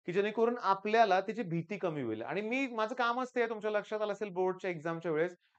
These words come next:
मी असताना सिरियसली तुम्ही घाबरू नका, पीवायक्यूच घेतो आम्ही, हे लक्षात घ्या. बरं, रोज किती व्हिडिओज?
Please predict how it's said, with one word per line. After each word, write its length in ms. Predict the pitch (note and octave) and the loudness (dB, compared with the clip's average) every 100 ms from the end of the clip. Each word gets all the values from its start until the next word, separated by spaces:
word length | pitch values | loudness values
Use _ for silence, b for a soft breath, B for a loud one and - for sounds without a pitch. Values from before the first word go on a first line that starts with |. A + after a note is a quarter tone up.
| - | -8
मी 220 | D#3+ B3+ | -4 0
असताना 420 | A#3+ A3+ - A3+ | 0 -2 -4 -4
सिरियसली 720 | A3+ - A#3+ G#3+ B3+ C4 A3 E3+ | -4 -4 -4 -2 0 0 -2 -6
तुम्ही 220 | F3 F3+ | -4 -4
घाबरू 360 | F3 D#3+ F3+ | -2 -2 -4
नका, 320 | A3+ F#3 F3 G#3 _ _ _ | -4 -2 -2 -4 _ _ _
पीवायक्यूच 640 | G#3+ G#3+ A3+ A#3+ - D#4+ D#4+ | -2 4 6 4 0 -2 2
घेतो 260 | A3 G#3+ | 2 4
आम्ही, 220 | G3+ G3 G3 | 0 0 0
हे 160 | E3 | 2
लक्षात 300 | C3 - A2+ | 2 -2 -10
घ्या. 180 | A2 G#2 - _ - | -8 -12 -12 _ -6
बरं, 240 | C3 A2 - b - | 0 0 -2 b 0
रोज 360 | E3 C#4+ E4 - | 8 8 8 2
किती 380 | B3 - C#4+ D4 | -10 -6 -4 -4
व्हिडिओज? 680 | G#3 F#3+ E3+ G3 F#3+ D3 | -2 -2 -2 2 4 4